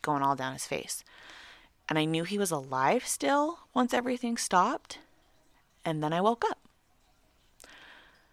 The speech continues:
So anyways, that's a little bit about how I dream.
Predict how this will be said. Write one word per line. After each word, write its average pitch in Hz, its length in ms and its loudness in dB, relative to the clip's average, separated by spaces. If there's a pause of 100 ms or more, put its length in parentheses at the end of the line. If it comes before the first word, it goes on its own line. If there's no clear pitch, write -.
(380)
So - 160 2
anyways, 392 240 4
that's 359 160 2
a 440 40 -2
little 370 200 2
bit 254 100 4
about 208 140 2
how 160 160 0
I 160 160 6
dream. 165 440 -2